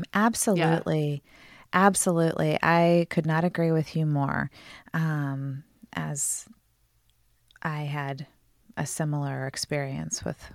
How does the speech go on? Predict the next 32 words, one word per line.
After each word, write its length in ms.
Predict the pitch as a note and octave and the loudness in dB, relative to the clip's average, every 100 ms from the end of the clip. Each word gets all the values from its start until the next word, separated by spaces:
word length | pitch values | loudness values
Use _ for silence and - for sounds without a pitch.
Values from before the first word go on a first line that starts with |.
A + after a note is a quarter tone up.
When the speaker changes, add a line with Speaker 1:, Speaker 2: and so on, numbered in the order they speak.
| - | -16
Speaker 2:
with 180 | - D3 | -12 -8
one 140 | D#3 C#3+ | -6 -6
of 160 | C3+ | -6
my 140 | D#3+ - | -8 -10
daughters. 480 | - - - C#3 | -12 -12 -10 -8
So 400 | - - D#3+ D3+ - - - | -6 -2 0 0 -2 -10 -12
Speaker 1:
Yeah. 180 | E3+ D#3+ | -10 -4
Speaker 2:
I, 680 | D#3+ D#3+ D#3 D3+ D3+ D3+ D3 _ _ _ - | 0 2 4 4 2 0 -2 _ _ _ -2
I 60 | D#3+ | 2
remember 400 | D#3+ D#3+ D#3 D#3 | 4 2 2 0
thinking 440 | - D#3+ - D#3+ | 0 -2 -2 -2
that, 260 | D3 C#3 C#3 _ | -2 -2 -6 _
that 180 | - D#3+ | -8 -8
same 280 | - G#3 G3+ | -2 2 2
thing. 320 | A3 A#3+ A3+ | 2 0 0
That's 240 | F#3 F3 A3+ | 0 -2 -2
so 160 | F#3 | 0
Speaker 1:
Mm-hmm. 120 | F3+ - | 0 0
Speaker 2:
funny. 320 | F3+ F3 D#3 | 0 0 -2
Just 340 | D#3 D3+ - | -6 -12 -10
like, 220 | F3+ - - _ _ _ _ _ _ | -8 -8 -12 _ _ _ _ _ _
you 100 | E3+ | -4
know, 320 | E3 D#3+ D3+ D3 - - - - _ - | -2 -2 -4 -8 -16 -20 -20 -20 _ -6
I, 440 | D#3 D3+ D3 D3 | -4 -4 -6 -6
s-, 200 | - - - | -8 -8 -6
this 200 | - E3 E3+ | -2 -2 0
is 100 | D#3+ | -2
a 80 | |
little 260 | D3+ D#3 D#3+ | 0 0 0
silver 400 | - E3 D3+ D#3 | 0 0 0 0
lining 440 | C#3+ C#3 C3 A#2+ | 0 -2 -2 -4
here. 360 | C3 - D2 - | -4 -4 -4 -4